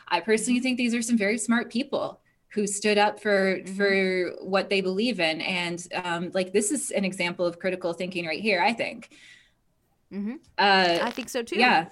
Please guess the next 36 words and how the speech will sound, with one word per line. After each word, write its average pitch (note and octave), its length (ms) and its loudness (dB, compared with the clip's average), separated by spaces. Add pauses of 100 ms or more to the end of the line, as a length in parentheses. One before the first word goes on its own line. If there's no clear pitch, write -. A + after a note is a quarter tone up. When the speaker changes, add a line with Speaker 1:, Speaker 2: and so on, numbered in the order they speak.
Speaker 1:
yeah. F#3+ 300 4
So G#3+ 800 6
the, G3 600 6 (200)
uh, F#3+ 320 4
Canada A#3+ 340 4
Postal G#3+ 320 2
Service, G3 480 2
though, F3 200 2
docked F3 420 2
their F#3 100 0
pay F#3 320 0
for, A#3 160 -4
like, E3 160 -2
three F#3 300 -2
days F3 280 -2
or C4 120 -4
something. D#4+ 420 0 (1300)
Speaker 2:
Yes, F#3+ 420 4
Speaker 1:
Yeah. - 80 -6
Speaker 2:
and B3 120 2
I C#4+ 80 2
thought D#4 340 0
that B3+ 280 2
was B3 220 -8
ridiculous A#3 720 -4
because C#4 280 -8
they're C4 220 -2
not G#4 200 -4
the D4 80 -8
first - 440 -6
Canadian B3+ 380 -6
Post A#3 360 -6
workers C#4+ 460 -6
to B3 200 -6
say, A#3+ 380 -2
"Hey, A3+ 320 -4